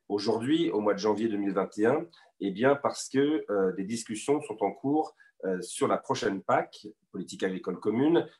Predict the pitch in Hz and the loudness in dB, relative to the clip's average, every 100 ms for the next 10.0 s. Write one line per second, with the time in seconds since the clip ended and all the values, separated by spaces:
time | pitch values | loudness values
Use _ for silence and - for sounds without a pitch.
0 | _ - 131 127 107 - 120 - 117 - | _ -4 -2 0 -2 0 -2 0 0 2
1 | 135 131 - 113 117 107 110 104 101 - | 2 2 0 -4 -2 -4 -4 -4 -2 0
2 | 101 123 156 156 - _ - 110 98 107 | 2 2 2 -2 -8 _ -14 -8 -2 2
3 | 110 104 131 147 - _ _ - 98 92 | 2 4 2 2 -4 _ _ -4 0 0
4 | 90 87 85 80 - - _ _ _ 123 | -2 -4 -6 -8 -12 -16 _ _ _ 2
5 | 120 117 98 120 143 - _ - 104 - | 4 2 2 2 0 -2 _ -4 -4 2
6 | - - - 98 95 104 98 98 92 131 | 2 2 2 0 2 -2 -2 -4 -2 2
7 | 113 92 90 107 - 98 80 - _ _ | 2 2 0 0 0 -2 -4 -8 _ _
8 | - - 92 120 117 98 - 131 - 110 | -12 -8 2 2 2 -4 0 0 0 -2
9 | 98 98 - 101 95 107 101 87 98 123 | 0 -2 -4 -4 -2 0 2 2 2 0